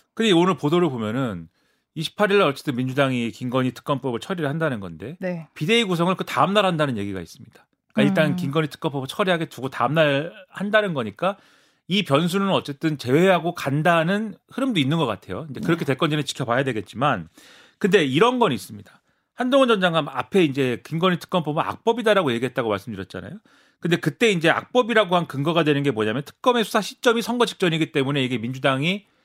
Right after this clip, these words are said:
Speaker 1: 선거 앞두고 여러 가지 활용하기가, 선전선동하기가 좋다, 이거하고, 그다음에 또 이 특검법 내용에 보면은 국민의 알 권리를 위해서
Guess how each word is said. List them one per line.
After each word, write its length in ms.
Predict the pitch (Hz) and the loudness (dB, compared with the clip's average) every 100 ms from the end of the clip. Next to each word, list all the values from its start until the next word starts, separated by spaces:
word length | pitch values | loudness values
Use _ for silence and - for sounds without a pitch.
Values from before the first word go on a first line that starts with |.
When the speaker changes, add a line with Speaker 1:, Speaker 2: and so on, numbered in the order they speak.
| _ | _
Speaker 1:
선거 300 | - 254 247 | -4 -2 4
앞두고 480 | 202 - 143 123 196 - - | 2 2 -2 0 0 -2 -12
여러 160 | 135 165 | -2 2
가지 140 | 185 | 2
활용하기가, 680 | 180 240 254 190 139 165 214 | 0 0 2 0 2 0 0
선전선동하기가 920 | - 262 254 214 214 196 185 139 151 | -4 0 2 2 0 2 2 2 0
좋다, 440 | 147 135 120 85 _ _ _ _ | -2 -2 -4 -6 _ _ _ _
이거하고, 800 | 143 175 170 156 127 160 131 87 - _ _ _ | 0 2 4 2 2 2 2 0 -8 _ _ _
그다음에 400 | 147 165 165 156 | 2 2 4 0
또 260 | 196 226 - _ _ - | 2 0 -2 _ _ 0
이 220 | 156 170 | 2 2
특검법 380 | - 247 220 196 | 2 0 2 2
내용에 280 | 123 139 151 | 2 2 2
보면은 500 | 127 113 113 202 254 _ _ | 0 -2 -2 -2 -4 _ _
국민의 340 | - 190 202 | -2 2 4
알 120 | 139 131 | 2 2
권리를 360 | 160 147 135 | 0 2 0
위해서 460 | 110 101 98 180 240 | 0 -2 0 -2 -4